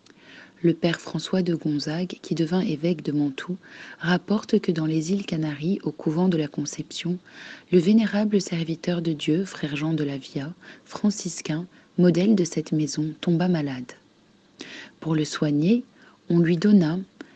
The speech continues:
un novice nommé Asensio, fort avancé dans la vertu. Le malade mourut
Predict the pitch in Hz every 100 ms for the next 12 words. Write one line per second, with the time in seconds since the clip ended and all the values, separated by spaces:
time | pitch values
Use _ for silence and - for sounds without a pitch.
0 | _ _ 170 170 196 185 202 - 175 190
1 | 180 165 - 156 - - 135 - _ _
2 | - - - - 214 202 170 156 147 -
3 | 196 180 160 151 147 - - - - _
4 | _ _ _ _ - - - - 170 165
5 | 165 196 202 185 165 160 170